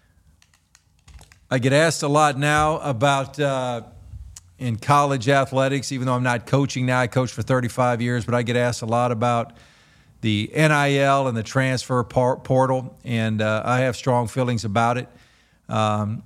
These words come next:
I think it's really damaged college athletics. On one hand, I'm very happy for the players.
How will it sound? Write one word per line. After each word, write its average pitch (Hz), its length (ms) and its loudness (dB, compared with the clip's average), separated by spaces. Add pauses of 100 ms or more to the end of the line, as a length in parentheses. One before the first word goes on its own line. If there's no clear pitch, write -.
(140)
I 127 140 0
think 131 160 2
it's 123 140 -4
really 131 220 0
damaged 127 520 0
college 123 400 0
athletics. 120 500 0
On 113 240 0
one 127 180 0
hand, 127 340 0
I'm 110 120 -2
very 117 220 0
happy 123 380 0
for 117 160 -4
the - 80 -4
players. 123 580 -2